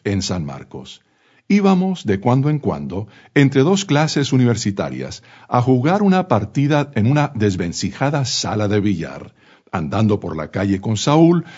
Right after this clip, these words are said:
se descubría lo molesta que tenía que ser su vida por la insolencia y la maldad de la gente.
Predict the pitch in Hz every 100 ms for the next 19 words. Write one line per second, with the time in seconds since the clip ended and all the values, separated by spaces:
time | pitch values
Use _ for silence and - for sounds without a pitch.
0 | - - 165 156 - 170 156 190 196 185
1 | 160 151 143 139 135 160 190 - 151 143
2 | 135 127 135 156 156 143 - 147 131 139
3 | 127 165 160 131 - - 117 117 104 -
4 | 113 175 165 123 - 104 107 101 92 85
5 | 78 104 101 92 87 - 71 67 98